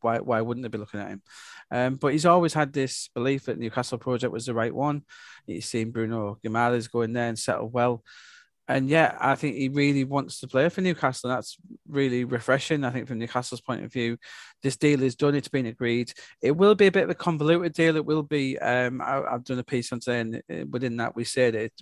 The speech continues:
will be financial fair play friendly, which I think is a phrase we'll, we'll have to get used to, because the Premier League are keeping a close eye on Newcastle, whether that's right or wrong, seemingly an extra eye to make sure they fall within financial fair play. So Newcastle are aware of that.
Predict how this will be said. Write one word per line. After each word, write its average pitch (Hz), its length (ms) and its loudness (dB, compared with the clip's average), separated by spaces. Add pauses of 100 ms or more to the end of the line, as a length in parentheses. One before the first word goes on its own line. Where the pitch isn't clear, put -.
will 123 100 -2
be 117 140 -6
financial 123 600 -2 (100)
fair 113 200 0
play 110 240 -2
friendly, 113 520 -4 (220)
which 127 100 -10
I 117 40 2
think 127 160 -4
is 120 80 -4
a 110 60 -8
phrase 113 480 -4
we'll, 110 240 -6 (200)
we'll 120 200 -2
have 117 120 -6
to 120 80 -6
get 120 140 -4
used 127 360 -4
to, 107 200 -4 (400)
because 123 220 -2
the 120 60 -2
Premier 135 280 2
League 120 100 0
are 113 60 -6
keeping 123 240 -4
a 120 40 -8
close 117 300 -4
eye 110 140 0
on 113 100 -4
Newcastle, 101 560 -8 (380)
whether 104 180 -2
that's 98 180 -6
right 101 160 0
or 107 140 -4
wrong, 110 440 -2
seemingly 104 480 -4
an 110 100 -4
extra - 340 -6
eye 98 300 -2 (280)
to 120 60 -10
make 117 160 -6
sure 113 200 -2
they 110 280 2
fall 113 320 0
within 107 320 -4 (420)
financial 113 400 -2
fair 110 220 2
play. 143 220 4
So 123 140 0
Newcastle 151 440 0
are - 20 2
aware 110 260 0
of 110 60 -4
that. 143 220 4